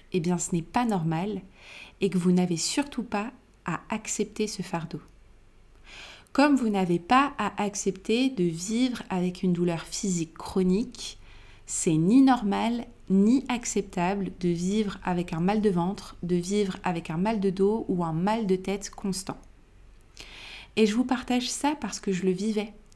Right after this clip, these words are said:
Et j'ai vécu des années avec des maux de crâne horribles que je justifiais par les propos de mon médecin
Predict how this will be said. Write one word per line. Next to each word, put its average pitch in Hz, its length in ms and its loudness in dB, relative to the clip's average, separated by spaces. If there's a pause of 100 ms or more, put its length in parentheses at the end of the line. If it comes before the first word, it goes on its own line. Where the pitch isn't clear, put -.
Et 196 80 4
j'ai 180 140 4
vécu 190 380 2
des 247 340 2
années 240 460 -2
avec 170 580 -6
des 165 160 0
maux 196 140 2
de 254 60 -6
crâne 226 280 -4
horribles 185 480 -4
que 180 100 -8
je 170 160 -8
justifiais 190 880 -2
par 185 240 -2
les 160 100 -4
propos 220 320 -4
de 214 60 0
mon 208 100 -2
médecin 190 460 -2